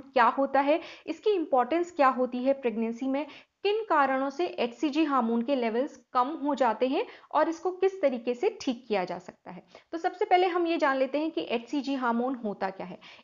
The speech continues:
एचसीजी का फुल फॉर्म होता है ह्यूमन कोरियोनिक गोनाडोट्रोपिन हार्मोन। ये कब रिलीज होता है? जब आपका एम्ब्रियो आपकी यूट्राइन लाइनिंग से चिपक जाता है, जिस प्रोसेस को इम्प्लांटेशन बोलते हैं। इम्प्लांटेशन के बाद प्लेसेंटा में से ही एचसीजी हार्मोन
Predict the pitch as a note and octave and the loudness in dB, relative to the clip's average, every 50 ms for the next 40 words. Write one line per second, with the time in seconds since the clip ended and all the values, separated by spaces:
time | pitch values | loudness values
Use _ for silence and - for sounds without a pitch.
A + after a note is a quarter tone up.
0 | _ B3 D#4 - - G#4+ G#4 G#4 G4+ F#4+ F#4+ F4+ F4+ F4+ E4 E4 E4 D#4 D4 D4 | _ -4 -4 0 2 2 4 4 6 6 6 6 6 4 0 0 0 0 0 -2
1 | C4+ C#4 - B3 C4+ C#4+ D#4 C4+ - C4+ C4 B3+ C4+ C#4+ D#4 D4+ C#4 C4 A#3 A3+ | -2 -4 -2 0 2 2 2 0 0 -2 -2 0 0 -2 -2 -2 0 0 0 0
2 | A3+ A3 A3+ B3 B3+ A#3 A3+ A3 G#3+ G3 F#3+ F#3 A3 A3+ - B3 A3 A3+ - A#3+ | 0 -2 -2 -4 -4 -4 -4 -4 -4 -2 -2 -2 -2 -2 -2 -4 -4 -2 -2 -4
3 | B3 A#3 A#3 A3 G3+ F#3 F#3 G3 G#3+ D4+ B4 - - A#3+ E4 F4+ F4+ F4+ F4 F4 | -4 -6 -4 -4 -2 -2 -2 0 0 -2 -2 -2 -2 -2 -2 0 4 4 4 4
4 | F4 F4 E4+ D#4+ D4+ D#4+ F4 F4 - E4 D#4 - D4+ D4+ D#4 G#4+ C5 - - - | 6 4 2 2 2 2 2 2 2 0 0 2 2 2 2 0 -4 -6 -8 -12
5 | - - D4+ E4+ - - - - - B3+ B3 - - - - - B3+ A#3+ A#3+ A#3 | 0 4 4 4 4 4 0 -2 -2 -2 0 0 -2 -4 -2 -2 -2 -2 -2 -2
6 | G#3 B3 C4+ D#4 F#4 - - A#3 A#3 - C4+ B3 A3 A3 A3+ A#3 - - B3+ B3+ | -2 0 2 2 2 2 2 0 0 -2 -4 -4 -2 -4 -6 -6 -2 0 0 2
7 | C#4 D4+ C#4+ B3+ A3+ G#3 G#3 G#3+ G#3+ - F4+ F#4 F#4+ - C4 B3 B3 B3 A#3 G#3+ | 2 2 2 2 0 0 0 -4 -4 -2 -2 -4 -2 -2 0 2 2 2 2 2
8 | A3 G3+ F#3+ - A3 C#4 F4 C4+ C#4+ C#4 - - B3+ A3 G#3+ - A3+ A#3 - - | 0 -2 0 0 0 0 2 0 0 -4 -4 -2 -2 -2 -2 -4 -8 -8 -4 -2
9 | C#4 C#4 C4 A#3 A#3 A3 G3+ G3+ G3 G#3 G3+ - - G#3 G3 E3+ F3+ F3+ F3+ - | -2 0 0 0 2 2 0 0 0 -4 -6 -6 -6 -8 -8 -8 -10 -10 -10 -10
10 | F#3+ F#3 F#3+ F#3+ - - - - - - B3+ C4 A#3+ B3+ C4+ C4 B3+ A#3+ C4 C#4 | -10 -10 -10 -12 -16 -20 -20 -20 -12 -6 -4 -2 4 6 6 6 6 4 0 -2
11 | - - F#4 F#4 F4+ F4+ F4 F4+ D#4 D4+ F#4+ G#4 - - C#4 C4+ C4+ D4+ D4+ D4 | 0 0 0 2 2 2 4 6 8 8 6 6 4 0 -4 -4 -2 -2 -4 2
12 | - F#4 F#4 F4 D#4+ C4 B3 - - C4 A#3+ B3+ D#4+ G#4 G#4 - A#3 A#3+ - - | 6 6 6 6 6 2 0 -2 -2 -2 0 2 2 2 2 2 -2 -4 -4 -4
13 | C#4+ C4 A3+ C4 C#4 C4 A#3+ A#3 A3 G#3+ A3+ B3+ F4 A#4+ C5+ | -4 -2 -2 -2 -2 -2 -2 -2 -2 0 2 2 2 2 0